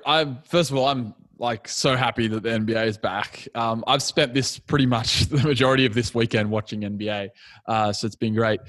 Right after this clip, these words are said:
I am actually loving it. Like, I thought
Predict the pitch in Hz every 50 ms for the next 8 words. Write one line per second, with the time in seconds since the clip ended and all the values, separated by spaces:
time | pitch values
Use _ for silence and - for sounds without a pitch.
0 | - - - - - - - - _ _ _ _ _ _ _ - 165 196 247 311
1 | 320 320 233 160 - 175 180 175 175 170 170 - - - 160 151 143 143 135 131
2 | 131 131 131 123 123 117 - - _ _ _ _ _ _ - 123 123 135 175 226
3 | 302 247 147 117 - 147 165 165 160 - - 151 185 226 311 - - - - -
4 | 151 165 190 -